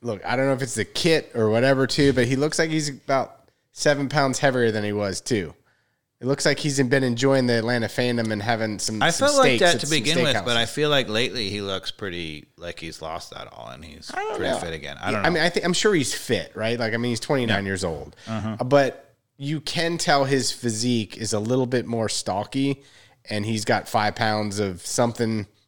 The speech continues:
Speaker 1: somewhere that, I don't know. I,
Speaker 2: But, you know,
Speaker 1: I,
Speaker 2: the
Speaker 1: I feel like I'm
Speaker 2: interesting
Speaker 1: not deserving
Speaker 2: thing,
Speaker 1: that.
Speaker 2: whether or not, I, I, I wanted to point that out because,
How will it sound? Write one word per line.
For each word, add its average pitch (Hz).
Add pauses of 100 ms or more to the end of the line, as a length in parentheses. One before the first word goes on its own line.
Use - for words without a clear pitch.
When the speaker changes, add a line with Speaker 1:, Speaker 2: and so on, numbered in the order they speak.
(200)
Speaker 1:
somewhere 101
that, 95 (1000)
I 123
don't 143
know. 135 (160)
I, 131
Speaker 2:
But, 175
you 170
know, 170
Speaker 1:
I, 160
Speaker 2:
the 156
Speaker 1:
I 202
feel 202
like 202
I'm 143
Speaker 2:
interesting 160
Speaker 1:
not 127
deserving 147
Speaker 2:
thing, 101
Speaker 1:
that. 87
Speaker 2:
whether 180
or 175
not, 147
I, 120 (100)
I, -
I 127
wanted 185
to 170
point 139
that 117
out 104
because, 98